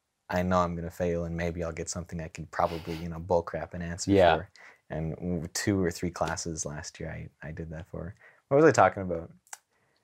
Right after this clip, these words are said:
Speaker 1: Um, yeah, one class is all about processors, and then
Speaker 2: Yeah.
Speaker 1: another class was all about, um, like, pure Java programming.
Speaker 2: Okay.
Speaker 1: Not just, like, programming in general, but specifically Java and all the things that it can do, like swing and effects and whatever.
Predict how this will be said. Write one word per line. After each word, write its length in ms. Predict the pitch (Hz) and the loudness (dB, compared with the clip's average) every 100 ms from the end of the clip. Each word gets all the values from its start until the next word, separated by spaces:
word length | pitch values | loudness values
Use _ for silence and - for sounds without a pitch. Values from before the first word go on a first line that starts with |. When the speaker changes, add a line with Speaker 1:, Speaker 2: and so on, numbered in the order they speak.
| _ - | _ 0
Speaker 1:
Um, 440 | 98 92 92 87 | 2 4 0 0
yeah, 260 | 92 113 - | 6 6 6
one 160 | 107 120 | 0 4
class 260 | 123 110 | 4 4
is 100 | 107 | 4
all 220 | 101 101 | 6 6
about 100 | 95 | 6
processors, 580 | 98 90 - 87 80 - - | 2 0 0 -10 -10 -12 -8
and 80 | 92 | 0
then 120 | 92 | 6
Speaker 2:
Yeah. 120 | 95 - | 6 4
Speaker 1:
another 180 | 101 95 | 0 0
class 260 | 95 87 | -2 -2
was 120 | 90 | -4
all 220 | - 95 98 | -4 -2 0
about, 360 | 90 82 80 - _ _ _ _ | 2 0 0 -8 _ _ _ _
um, 360 | 82 80 71 60 _ _ _ | -6 -4 -6 -10 _ _ _
like, 260 | 82 73 - | -8 -8 -6
pure 340 | - 95 92 | 0 2 2
Java 500 | 87 90 85 87 85 | 0 0 2 2 -2
programming. 560 | 80 90 82 67 71 113 - - | -4 -6 -6 -12 -16 -18 -8 4
Speaker 2:
Okay. 280 | 113 117 92 | 4 4 2
Speaker 1:
Not 180 | 90 85 | 0 -2
just, 240 | 87 - | -4 -4
like, 220 | 85 - | -4 -8
programming 440 | - 85 82 82 80 | -6 -6 -4 -4 -4
in 80 | 76 | -6
general, 360 | 85 92 120 | -2 0 0
but 220 | 120 78 - | 0 -2 -4
specifically 680 | - - 110 107 92 90 | -2 2 2 0 -2 -2
Java 360 | 82 78 85 80 | -2 -2 -4 -4
and 100 | 80 | -4
all 100 | 85 | -4
the 80 | 82 | -2
things 220 | 87 85 | -4 -6
that 120 | - | -8
it 120 | 107 - | -12 -8
can 140 | 98 | -4
do, 160 | 92 92 | -2 -2
like 280 | 87 - - | -4 -8 -6
swing 440 | - 90 90 87 | -4 -2 -2 -2
and 80 | 76 | -6
effects 420 | - 87 82 - | -6 -4 -4 -8
and 160 | - 80 | -10 -8
whatever. 340 | 85 85 85 | -2 -2 -2